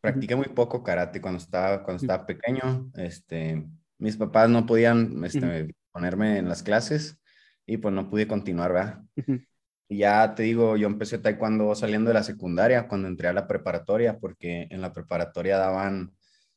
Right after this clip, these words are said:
Speaker 1: este, taekwondo gratis a los alumnos de la prepa.
Speaker 2: Ah, órale.
Speaker 1: Entonces, empecé, pues, ya entrando a la, a la prepa, saliendo de secundaria.
Speaker 2: Ujú.
Speaker 1: <clears throat> Pero te digo, yo desde, desde más pequeño ya me aventaba mis,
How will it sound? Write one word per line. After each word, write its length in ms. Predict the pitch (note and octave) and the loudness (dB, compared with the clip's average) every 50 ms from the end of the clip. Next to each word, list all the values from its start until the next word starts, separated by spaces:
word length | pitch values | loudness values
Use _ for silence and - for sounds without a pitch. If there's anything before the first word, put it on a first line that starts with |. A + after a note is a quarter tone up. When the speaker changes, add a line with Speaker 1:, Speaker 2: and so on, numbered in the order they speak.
| _ _ - | _ _ -10
Speaker 1:
este, 520 | F#2+ F#2 - - - F2+ F2 F2 F2 F2 | -10 -10 -10 -8 -6 -4 -2 -2 -2 -4
taekwondo 540 | E2+ F2 G2 F#2+ F#2 - G#2 G2 G2 G2 F#2+ | -2 -2 -2 -2 0 0 -2 0 2 2 2
gratis 420 | F#2+ G2 G#2 G#2 G2+ G#2 G2 - G#2 | 4 2 2 2 0 -4 -4 -4 -4
a 100 | F#2 F2+ | -4 -4
los 200 | F2 E2+ - F#2 | -4 -6 -6 -6
alumnos 360 | E2+ E2+ F2 F#2 F#2 F#2 F2+ | -4 -4 -2 -4 -4 -4 -4
de 80 | F#2+ | -4
la 120 | F#2 F2 - | -4 -4 -2
prepa. 420 | G2 G2 - - G2 - - - | -2 -4 -2 -2 -4 -6 -6 -6
Speaker 2:
Ah, 160 | - - D#3+ | -4 -2 0
órale. 320 | E3+ E3+ F3 F3 E3 - - | 0 2 2 0 0 -2 -8
Speaker 1:
Entonces, 140 | F#2 - _ _ _ _ _ _ _ _ _ _ _ _ _ _ | -14 -18 _ _ _ _ _ _ _ _ _ _ _ _ _ _
empecé, 840 | - G#2 F#2 - G2+ F#2 - G2+ F#2+ G2 G2+ G#2 G#2 G#2 G2+ - - - | -6 -6 -2 0 0 0 2 2 4 6 6 6 6 4 2 0 -4 -8
pues, 140 | - G2 F2+ | -8 -4 -2
ya 180 | F#2+ F2+ F2 F2+ | 0 -2 0 -2
entrando 380 | F#2 F2+ - G2 F#2 G2 G2 G2+ | -4 -2 0 0 2 4 4 4
a 40 | |
la, 140 | G#2 G#2 F#2+ | 6 6 4
a 160 | F2 - F#2+ | 4 2 0
la 160 | F#2 F2+ E2+ - | -2 -2 0 0
prepa, 260 | A2+ A#2+ - D3+ C#3 | 0 2 4 2 2
saliendo 300 | - A#2+ G2 G2 G2+ G#2+ | 2 0 -2 -2 -2 -4
de 60 | G#2 | -4
secundaria. 520 | - G#2+ - F#2+ F2+ F#2+ A#2 C#3 D#3+ F3+ | -6 -8 -8 -4 2 4 4 6 4 4
Speaker 2:
Ujú. 140 | F3+ C#3 B2+ - - _ | 2 -2 -6 -10 -8 _
Speaker 1:
<clears throat> 840 | - - - B2 G#2 - - - _ _ _ _ _ _ _ _ _ | -4 -4 -4 -4 -8 -12 -16 -20 _ _ _ _ _ _ _ _ _
Pero 240 | - A2+ A2 A2 A2 | 2 4 4 4 2
te 100 | A2 G2+ | 2 2
digo, 360 | G#2 A2 A#2 A#2+ A#2+ A#2 A#2 | 4 6 6 8 8 8 8
yo 160 | A2 A2 G#2+ A2 | 8 8 8 8
desde, 580 | A#2 B2 A#2 A#2+ A#2 G#2+ G#2+ G2+ G2 G2 F#2+ | 8 6 6 6 6 6 6 6 6 4 2
desde 200 | F2+ G2 G2 G2 | 0 -2 -2 0
más 160 | G2+ G2+ G2 - | 0 -2 -2 -2
pequeño 380 | - A#2 A2+ A#2+ A2+ A#2 A2+ | -2 -2 0 2 4 4 6
ya 280 | A2+ A2 G#2+ G#2+ G#2+ A2 | 6 8 8 8 6 4
me 120 | A2 A2+ A2+ | 4 4 4
aventaba 400 | A2+ A2 G2+ - G2 G2+ G#2+ A2+ | 2 2 2 2 2 2 4 4
mis, 400 | A2+ A2 G#2 - - - - | 2 2 0 -2 -6 -12 -16